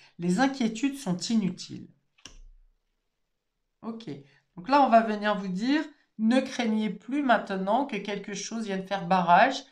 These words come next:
dans votre avancée, dans votre, euh, dans vos projets, dans vos concrétisations. Les choses s'en passeront certes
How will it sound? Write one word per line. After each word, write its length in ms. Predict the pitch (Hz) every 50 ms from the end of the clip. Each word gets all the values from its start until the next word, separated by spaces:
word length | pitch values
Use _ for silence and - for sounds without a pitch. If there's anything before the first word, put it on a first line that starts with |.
| _ _ _ _ -
dans 180 | 170 196 196
votre 260 | 190 185 185 185 - 196
avancée, 680 | 185 180 180 180 175 180 - - 180 185 220 262 277
dans 260 | 226 185 185 185 180
votre, 320 | 170 175 175 175 - - -
euh, 360 | 180 175 170 165 160 160 160
dans 160 | 160 160 160
vos 160 | 156 175 196
projets, 720 | 190 190 - - 226 220 202 190 185 202 202 - - - - - - _ _ -
dans 120 | 185 190
vos 160 | 180 190 202 185
concrétisations. 1300 | 208 - 277 277 277 - - 254 233 233 - - 262 240 240 226 226 226 - - - 156 135 - - _ _ _ _ - - _ _
Les 100 | 185 190
choses 300 | 185 - - 254 247 233
s'en 240 | - - 233 208 -
passeront 400 | - 208 202 - - - - 190
certes 580 | 185 - - - 240 240 240 - - _ -